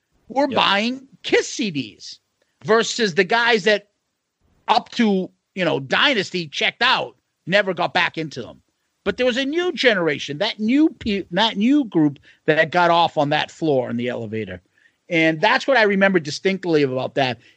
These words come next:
Speaker 1: is friends of mine that knew nothing about Kiss had this C D.
Speaker 2: Yeah.
Speaker 1: So it was
Speaker 2: Well, it
Speaker 1: kind
Speaker 2: was,
Speaker 1: of
Speaker 2: it,
Speaker 1: weird.
Speaker 2: it, it, and it was the first time. I mean, I know Crazy Nights. I know they had videos for Crazy Nights and Reason to Live, and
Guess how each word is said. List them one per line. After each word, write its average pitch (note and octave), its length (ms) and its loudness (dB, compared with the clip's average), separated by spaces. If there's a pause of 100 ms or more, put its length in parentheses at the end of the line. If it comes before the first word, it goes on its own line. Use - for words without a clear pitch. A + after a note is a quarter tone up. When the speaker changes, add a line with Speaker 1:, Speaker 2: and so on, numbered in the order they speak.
(100)
Speaker 1:
is D3+ 140 0
friends A#3 440 0
of G3+ 80 2
mine C3+ 240 0
that D3+ 120 -2
knew F#3+ 120 0
nothing C#4 420 -2
about A3 280 0
Kiss - 360 -2
had G3+ 220 0
this G#3 160 -2
C G#3 180 -6
D. F#3+ 340 -8 (480)
Speaker 2:
Yeah. E3 220 0 (200)
Speaker 1:
So D#3+ 380 0
it F3+ 140 0
was F3+ 160 0
Speaker 2:
Well, F3 100 2
it A#3 40 0
Speaker 1:
kind A#3 100 2
Speaker 2:
was, G#3+ 100 0
Speaker 1:
of G3+ 60 -2
Speaker 2:
it, G#3+ 40 2
Speaker 1:
weird. D3 220 0
Speaker 2:
it, - 80 -8 (260)
it, F3+ 480 -2
and F#3+ 80 0
it G3 60 0
was F#3+ 100 0
the D#3 80 2
first G3 300 0
time. F#3 100 -2
I D#3+ 60 0
mean, D3+ 120 4
I D3+ 60 4
know F3+ 220 2
Crazy D#3+ 380 0
Nights. D3+ 200 2
I C3 60 0
know C3+ 80 2
they C3 100 2
had B2 140 -2
videos B2 480 0
for G#2+ 100 -8
Crazy A#2 340 -4
Nights A2+ 280 -4
and G2+ 120 -2
Reason A2 280 2
to F#2+ 80 -4
Live, G#2+ 300 0
and G2 140 0